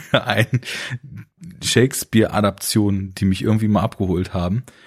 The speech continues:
Und das sind die, die halt am allerweitesten weg sind von diesem eigentlichen klassischen Shakespeare-Stoff. Das ist einmal diese Romeo und Julia-Verfilmung irgendwie aus den Nullerjahren, wo es diese,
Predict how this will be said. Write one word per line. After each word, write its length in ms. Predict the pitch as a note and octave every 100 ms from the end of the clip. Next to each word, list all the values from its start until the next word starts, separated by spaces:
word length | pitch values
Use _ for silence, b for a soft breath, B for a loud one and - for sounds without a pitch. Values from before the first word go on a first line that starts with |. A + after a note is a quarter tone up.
| B B
Und 120 | F2+
das 100 | G2+
sind 180 | A2 F#2+
die, 80 | G#2
die 160 | G#2+
halt 140 | G#2 -
am 120 | G2+
allerweitesten 840 | A2 A#2 A2+ G2+ G#2 G#2 - G2
weg 160 | G2+ -
sind 200 | F#2 F2+
von 160 | G2
diesem 220 | F2+ F2 E2+
eigentlichen 360 | F#2 - - F2+
klassischen 480 | F#2 F2+ F2+ F#2
Shakespeare-Stoff. 1120 | - F#2+ F#2 - E2+ - E2 _ - - F#2+ -
Das 160 | F#2
ist 120 | F#2+ -
einmal 280 | G2 G2
diese 320 | F#2+ F#2+ F#2 F2+ B B B B -
Romeo 400 | G2 G2+ G2 G2+
und 240 | - F#2+
Julia-Verfilmung 920 | F#2+ G2+ A2 G#2+ - F#2+ - G#2+ G2+ F#2+
irgendwie 260 | G2 -
aus 160 | - -
den 160 | F2+
Nullerjahren, 840 | G2 A2+ A2+ A2+ G2+ A2 B2 C#3 - b b b _
wo 100 | F#2
es 100 | F2+
diese, 560 | G#2 F#2+ F#2 F2+ F2+